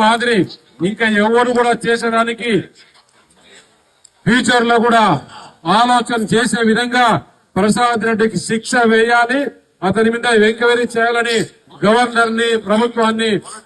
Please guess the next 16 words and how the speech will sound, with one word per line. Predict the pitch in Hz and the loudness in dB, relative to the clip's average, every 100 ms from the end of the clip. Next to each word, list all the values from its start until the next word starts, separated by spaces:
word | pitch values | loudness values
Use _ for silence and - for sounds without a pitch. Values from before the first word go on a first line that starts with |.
| - | 0
కోరడం | 226 240 233 202 | 2 2 0 -2
జరుగుతుంది. | 220 220 226 220 254 254 - _ _ _ | -2 -2 -4 -4 -4 -4 -10 _ _ _
జ్యుడిషియల్ | 190 240 269 190 269 254 | -2 2 2 2 2 0
ఎంక్వైరీ | 247 240 240 233 220 | 0 -2 -2 -2 -2
వేయాలని | 214 214 208 | -2 -2 -4
చెప్పేసి, | 208 208 202 196 190 - - - | -6 -4 -4 -2 -4 -6 -14 -8
అతన్ని | 180 214 202 | -4 -2 0
ఇమ్మీడియట్ | 202 240 240 226 | 0 0 0 0
గా | 202 | 0
శిక్షించాలని | 208 - 220 233 214 202 | -2 -4 -8 -4 -2 -2
చెప్పేసి | 208 208 196 202 196 156 - - 190 | -4 -4 -6 -4 -4 -4 -10 -6 0
మేము | 214 202 185 151 - 185 | 2 4 2 0 -6 -4
ప్రభుత్వాన్ని, | 180 214 220 214 202 196 175 | 0 0 2 2 2 2 4
గవర్నర్ | 196 196 190 | 2 2 0
ని | 190 190 | 0 2
కోరడం | 196 196 | 2 2